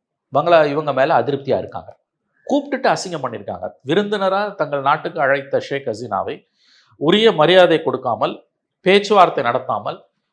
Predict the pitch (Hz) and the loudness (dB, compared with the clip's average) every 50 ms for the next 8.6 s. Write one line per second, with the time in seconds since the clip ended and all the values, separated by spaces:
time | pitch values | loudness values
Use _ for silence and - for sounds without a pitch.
0 | _ _ _ _ _ _ - 156 156 - 220 208 196 196 170 165 175 165 160 151 | _ _ _ _ _ _ -10 -10 -4 2 2 2 4 6 6 8 8 8 8 4
1 | 170 175 165 123 127 135 135 135 131 127 - 160 170 165 165 165 151 143 147 - | 2 0 2 0 2 2 4 2 2 2 2 0 0 2 4 4 4 4 4 2
2 | 139 127 120 120 131 156 160 147 139 131 117 117 127 - 127 123 143 151 131 110 | 0 0 0 2 4 4 4 4 2 -2 -4 -6 -4 -2 -2 -2 0 -2 -4 -4
3 | 113 110 104 - - 165 190 - - _ _ _ 135 143 180 185 214 185 185 175 | -6 -6 -8 -10 -12 -12 -12 -12 -18 _ _ _ -12 -10 -6 -6 0 2 2 2
4 | 180 - 160 139 - - 143 151 151 139 - 175 185 190 - _ 117 131 139 139 | 4 0 -2 0 0 -2 -2 -2 -4 -4 -4 -6 -6 -6 -8 _ -4 -2 0 2
5 | 156 165 160 135 131 147 156 175 170 165 170 170 165 - 156 - - - 170 147 | 0 0 0 -2 -6 0 0 2 2 2 0 -2 0 0 -2 -2 -2 -4 -6 -6
6 | 143 170 185 - - 127 131 143 143 - 147 143 135 131 113 104 101 104 98 - | -6 -8 -10 -6 -4 -4 -4 -4 -4 -4 -6 -6 -4 -6 -8 -8 -10 -16 -16 -16
7 | 95 92 - - _ - - - 208 233 233 - - - - _ _ _ _ 147 | -16 -16 -18 -20 _ -20 -2 2 2 2 2 0 -6 -12 -20 _ _ _ _ 6
8 | 175 208 226 - 226 - - 220 226 233 233 208 | 6 6 8 4 2 0 2 2 4 4 4 2